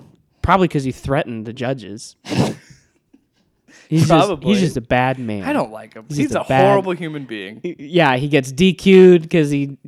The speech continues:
Speaker 1: fights dirty.
Speaker 2: That's the thing. I will say this. He went into a profession that I can get behind where he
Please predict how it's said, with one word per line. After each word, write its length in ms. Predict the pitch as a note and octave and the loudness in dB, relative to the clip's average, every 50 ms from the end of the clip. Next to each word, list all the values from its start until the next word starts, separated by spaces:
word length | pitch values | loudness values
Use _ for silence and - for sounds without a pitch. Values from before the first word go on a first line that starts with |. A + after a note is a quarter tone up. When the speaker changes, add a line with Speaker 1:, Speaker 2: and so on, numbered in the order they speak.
| - _ | -20 _
Speaker 1:
fights 300 | - - E3 D#3+ D3+ - D#3 | -2 0 0 0 0 -2 -4
dirty. 680 | C#3+ E3 F3+ F3+ F3 E3 E3+ E3 D#3+ E3 E3 E3 - _ _ _ _ _ | 0 4 4 6 6 6 6 4 4 2 0 -4 -8 _ _ _ _ _
Speaker 2:
That's 220 | - G3 A#3 D4 - | -4 -4 -4 -2 -4
the 120 | E4 C4+ | -6 -4
thing. 200 | A#3+ C#4+ C4+ B3+ | 0 0 0 2
I 60 | G3+ | 2
will 160 | F#3+ G3 G#3 G3+ | 2 2 2 2
say 180 | - G#3+ F#3+ | 0 0 -2
this. 180 | E3 C#3+ B2 - | -2 -2 -4 -2
He 60 | D3+ | -2
went 200 | E3 G3 G#3+ A3 | 0 0 0 0
into 200 | G#3 - - G3 | -2 -2 -2 -2
a 60 | F3 | -2
profession 540 | F3 - C#3+ - - D#3 D3 C#3+ - D3 C3 | -2 -4 -8 -4 -2 -2 -2 -2 -4 -6 -6
that 100 | B2+ A#2+ | -6 -6
I 140 | A2+ A#2+ A#2+ | -6 -6 -8
can 160 | - B2+ A#2 | -10 -12 -14
get 120 | A2+ A2 | -14 -14
behind 400 | A2 A2 A2 A2+ G#2+ G#2 G2+ G2 | -14 -16 -18 -18 -18 -18 -18 -20
where 80 | G2 A2 | -20 -18
he 300 | A2+ B2+ B2+ B2 A#2+ A2+ | -16 -14 -12 -14 -14 -16